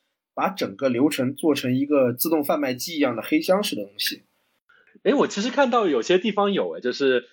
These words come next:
Speaker 2: 就是他可能会做咖啡，会有这样，你看到他机械臂在那边弄啊弄啊弄的。
Speaker 1: 有，我知道，但是对于，但是你因为你，因为不同的吃的，你得不同的有办法，不同的去，要就是可能最后会出现一个什么样的结果，就是有这样一个公司，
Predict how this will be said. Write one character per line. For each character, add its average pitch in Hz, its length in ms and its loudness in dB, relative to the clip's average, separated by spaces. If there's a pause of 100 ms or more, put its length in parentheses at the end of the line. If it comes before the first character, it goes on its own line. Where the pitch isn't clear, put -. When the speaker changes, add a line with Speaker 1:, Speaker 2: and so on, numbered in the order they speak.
(340)
Speaker 2:
就 156 100 -2
是 147 200 4
他 156 180 -2
可 147 120 -4
能 110 120 0
会 143 200 -2
做 143 340 6
咖 160 200 0
啡， 185 260 4
会 170 140 4
有 95 120 2
这 120 120 0
样， 113 100 0
你 110 140 -4
看 123 120 -4
到 113 60 -2
他 117 80 -4
机 113 160 -6
械 117 180 2
臂 123 100 -2
在 113 120 0
那 110 80 -2
边 107 180 -2
弄 117 140 0
啊 101 160 2
弄 104 160 -2
啊 95 80 -4
弄 98 220 0
的。 - 80 -18 (540)
Speaker 1:
有， 101 240 2 (580)
我 127 200 2
知 135 160 -2
道， 127 180 4
但 170 180 2
是 160 560 2
对 160 220 4
于， 170 280 4 (460)
但 185 140 4
是 175 100 0
你 143 80 2
因 160 120 4
为 180 120 4
你， 131 140 0
因 139 260 0
为 165 60 4
不 160 120 -6
同 143 140 -2
的 143 80 2
吃 - 320 -2
的， 139 140 4
你 117 80 -6
得 123 80 -2
不 123 120 -14
同 131 120 -10
的 131 60 -2
有 120 60 -2
办 117 300 -2
法， - 220 -12
不 143 80 -4
同 131 120 -4
的 135 60 -4
去， 143 240 -6
要 160 100 4
就 151 140 -2
是 147 260 -2 (360)
可 135 220 0
能 139 160 0
最 202 140 0
后 180 140 4
会 170 160 2
出 160 160 -2
现 156 140 2
一 143 40 0
个 139 100 -2
什 123 120 -6
么 117 80 -6
样 123 80 -2
的 117 80 -2
结 113 140 -4
果， 110 100 -4
就 107 180 -8
是 104 300 -14
有 101 160 -8
这 - 100 -4
样 151 160 2
一 123 40 -4
个 123 80 -2
公 143 180 -4
司， 143 320 -6